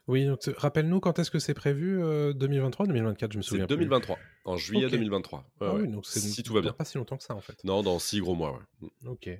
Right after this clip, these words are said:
Speaker 1: ben, très curieux en tout cas de, de voir ces trois personnages se rencontrer dans, euh, ce, cette suite de Captain Marvel qui peut-être aura, euh, des dynamiques différentes, euh,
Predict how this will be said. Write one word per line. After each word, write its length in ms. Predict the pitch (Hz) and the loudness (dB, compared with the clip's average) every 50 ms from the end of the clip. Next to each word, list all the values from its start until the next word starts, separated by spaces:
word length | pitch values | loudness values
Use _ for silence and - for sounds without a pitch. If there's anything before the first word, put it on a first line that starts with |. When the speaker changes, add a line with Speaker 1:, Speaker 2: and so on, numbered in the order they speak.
| _ _ | _ _
Speaker 1:
ben, 220 | - 95 95 95 95 | -10 -8 -6 -6 -6
très 220 | - - - - | -6 -6 -6 -6
curieux 360 | - - 147 135 139 143 143 | -4 0 0 2 4 4 4
en 120 | 139 127 110 | 2 2 0
tout 120 | - 113 | -2 -4
cas 140 | - - 117 | -2 -2 -2
de, 340 | 107 107 104 101 98 101 98 | 0 0 0 2 2 0 0
de 80 | 95 101 | 0 -2
voir 300 | 95 107 120 123 - - | -2 0 0 -2 -2 -4
ces 180 | - - 107 | -6 -6 -8
trois 480 | 95 - - - - - - 127 120 - - | -8 -8 -14 -16 -8 -2 0 0 0 0 -2
personnages 760 | 117 107 - - - 113 107 107 110 107 107 101 98 98 92 | -6 -6 -6 -6 -6 -4 -2 -2 0 0 0 0 0 -2 -4
se 200 | 92 - - - | -4 -4 -6 -4
rencontrer 640 | 101 87 104 143 143 - 127 123 - - - 117 117 _ - - - - - - _ - | -4 0 0 -2 -2 -4 -8 -10 -8 -6 -6 -6 -6 _ -18 -20 -20 -18 -18 -18 _ -12
dans, 560 | 117 101 98 98 104 104 104 101 101 101 - - - | -10 -8 -2 0 2 2 4 2 0 -2 -4 -4 -4
euh, 380 | 104 95 92 90 90 90 90 90 | -2 0 0 0 0 -2 -2 -4
ce, 340 | - - - - - - 92 | -6 -8 -10 -8 -6 -6 -6
cette 240 | - - 110 101 - | -4 -4 -6 -4 -4
suite 380 | - 202 - - - - 123 | -4 -6 -6 -6 -12 -12 -10
de 100 | 113 110 | -6 -6
Captain 320 | 107 - - 101 - - 98 | -6 -4 -6 -6 -6 -4 -4
Marvel 400 | 95 95 98 101 131 165 185 175 | -2 -2 0 0 0 -2 -2 -4
qui 220 | - - - 120 | -8 -12 -16 -12
peut-être 500 | _ - 127 127 - 208 208 - - - | _ -6 -6 -4 -4 -4 -4 -4 -4 -4
aura, 440 | 127 113 107 117 127 127 123 113 104 | -2 -2 0 0 0 2 2 2 2
euh, 60 | 101 | 0
des 240 | 95 95 98 98 98 | 0 0 0 0 0
dynamiques 460 | 95 101 98 101 101 104 117 123 - - | 0 0 0 0 0 0 -2 -4 -6 -4
différentes, 580 | - 107 98 - 123 117 143 151 - - - - _ - - - - - - _ _ _ - - | -2 -2 0 2 0 0 0 -2 -6 -10 -18 -18 _ -20 -20 -20 -20 -20 -20 _ _ _ -8 -6
euh, 380 | 95 92 92 90 90 92 92 | -4 -2 -2 -2 -2 -4 -4